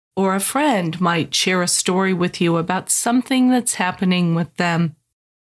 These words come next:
The nature of the conflict could be represented by the Sabian symbols for Venus and Neptune at this square. Venus is on twenty-six Sagittarius, a flag bearer,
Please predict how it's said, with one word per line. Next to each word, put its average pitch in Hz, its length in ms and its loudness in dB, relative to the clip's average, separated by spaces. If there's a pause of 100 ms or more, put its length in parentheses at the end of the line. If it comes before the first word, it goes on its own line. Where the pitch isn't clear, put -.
(220)
The 208 100 2
nature 277 500 2
of 269 140 0
the 269 80 2
conflict 262 1000 -2 (140)
could - 280 -2
be 285 160 2
represented 214 800 0
by 180 140 -2
the 185 140 -2
Sabian 190 680 2
symbols 180 640 2
for 180 200 0
Venus 202 600 0 (100)
and 196 300 2
Neptune 175 720 0 (120)
at 196 260 -2
this 196 200 -2
square. 160 800 -2 (240)
Venus 240 560 0
is 220 140 0
on 208 180 2
twenty-six 240 840 -2
Sagittarius, 190 1160 -2
a 180 60 0
flag 185 600 -2
bearer, 175 540 0